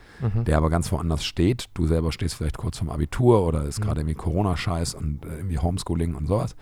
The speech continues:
Speaker 1: Mhm.
Speaker 2: Ähm, was hast du den Jugendlichen, den jungen Erwachsenen zu sagen?
Speaker 1: Ähm,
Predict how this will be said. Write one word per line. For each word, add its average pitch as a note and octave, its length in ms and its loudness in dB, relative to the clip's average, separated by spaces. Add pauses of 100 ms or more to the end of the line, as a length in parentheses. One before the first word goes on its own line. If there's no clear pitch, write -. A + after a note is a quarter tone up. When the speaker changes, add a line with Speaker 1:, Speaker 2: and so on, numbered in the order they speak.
(140)
Speaker 1:
Mhm. G#2+ 200 0 (200)
Speaker 2:
Ähm, F#2+ 420 4 (880)
was C#2+ 260 2
hast A#2 160 2
du G#2 60 2
den F2 100 2
Jugendlichen, F2 480 2
den D2+ 100 2
jungen D#2 200 2
Erwachsenen C#2 340 -2
zu D2 120 -4
sagen? C2+ 340 -2 (1900)
Speaker 1:
Ähm, G#2 520 0